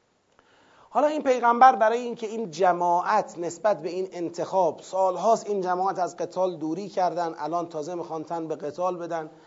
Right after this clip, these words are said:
یه فرمانروا خواستن، فرمانروایی هم که انتخاب شده مد نظر اونها بگید نیست،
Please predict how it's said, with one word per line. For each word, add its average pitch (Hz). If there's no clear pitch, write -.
یه 180
فرمانروا 156
خواستن، 180
فرمانروایی 156
هم 185
که 170
انتخاب 156
شده 160
مد 160
نظر 156
اونها 160
بگید 139
نیست، 175